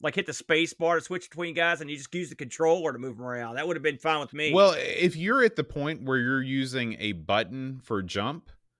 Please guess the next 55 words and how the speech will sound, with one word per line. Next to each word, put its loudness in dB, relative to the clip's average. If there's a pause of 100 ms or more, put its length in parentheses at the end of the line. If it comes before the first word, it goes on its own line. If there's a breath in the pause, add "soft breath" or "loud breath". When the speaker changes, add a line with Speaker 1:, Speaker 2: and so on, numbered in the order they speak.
(180)
Speaker 2:
this -2
is -4
the -2
one 2
time 0
I 2
don't 0
like -4
using -6
button -4
for -8
jump, -6
by -4
the -6
way. -8 (120)
Kadooms. -12 (320 loud breath)
Uh, 6
this 2
is, 0
uh, 2 (360)
y-, -6 (120)
you -6
can't, -4 (440)
you -6
can't -4
do 0
that 2
and -4
expect -2
the -8
player 2
to 2
have -2
a -4
good -6
time. -6
Like, -2
if -8
you've -2
got 4
a 4
button, -2 (200 soft breath)
if -2
you 2
don't 6
have 2
direct 4
control 2
over 0
your 0
con-, -8
o-, 0
over -2
your -2
player 2